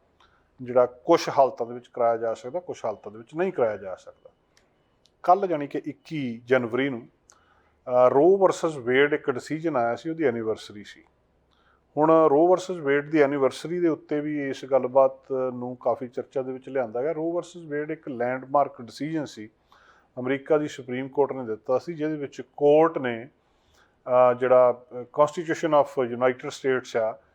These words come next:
ਉਹਦੇ ਤਹਿਤ ਜਿਹੜਾ, ਅ, ਅ, ਅ, right to, ਅ, ਜਿਹੜਾ have an abortion ਆ, ਉਹਦੇ ਹੱਕ ਦੇ ਵਿੱਚ ਫੈਸਲਾ ਦਿੱਤਾ ਸੀ। ਡਿਸੀਜਨ ਅਸਲ ਦੇ ਵਿੱਚ ਸੀਗਾ ਕਿ ਅਬਾਰਸ਼ਨ ਲਾਜ਼ ਸੀਗੇ,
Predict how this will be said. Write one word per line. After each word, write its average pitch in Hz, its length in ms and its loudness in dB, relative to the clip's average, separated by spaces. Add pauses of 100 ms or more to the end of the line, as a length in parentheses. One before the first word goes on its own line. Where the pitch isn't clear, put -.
(320)
ਉਹਦੇ 180 240 4
ਤਹਿਤ 143 480 4 (100)
ਜਿਹੜਾ, 123 320 2
ਅ, 120 340 -10
ਅ, 117 360 -20
ਅ, 110 40 -14 (680)
right 147 380 4 (140)
to, 160 80 -4
ਅ, 131 520 -14
ਜਿਹੜਾ 123 360 0
have 131 260 6
an 135 100 0
abortion 131 680 2
ਆ, 107 120 -8 (720)
ਉਹਦੇ 196 380 4 (180)
ਹੱਕ 143 200 4
ਦੇ 147 120 0
ਵਿੱਚ 123 460 -6 (160)
ਫੈਸਲਾ 131 480 2
ਦਿੱਤਾ 110 280 -6
ਸੀ। 143 140 -12
ਡਿਸੀਜਨ 170 480 -8
ਅਸਲ 175 180 -6
ਦੇ 175 80 -6
ਵਿੱਚ 170 160 -8
ਸੀਗਾ 175 280 -2
ਕਿ 185 160 -8
ਅਬਾਰਸ਼ਨ 151 580 -2
ਲਾਜ਼ 127 540 6
ਸੀਗੇ, 139 420 -8